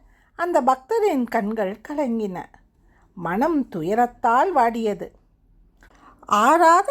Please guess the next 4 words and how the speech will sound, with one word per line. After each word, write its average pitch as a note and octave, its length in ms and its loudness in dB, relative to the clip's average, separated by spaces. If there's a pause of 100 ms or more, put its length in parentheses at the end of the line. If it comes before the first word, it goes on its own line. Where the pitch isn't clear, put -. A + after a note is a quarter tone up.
(140)
துக்கத்துடன் C#4+ 800 -4 (340)
இரு G3+ 280 -6 (120)
கைகளையும் G#3+ 920 -2
குவித்து, A#3 540 -8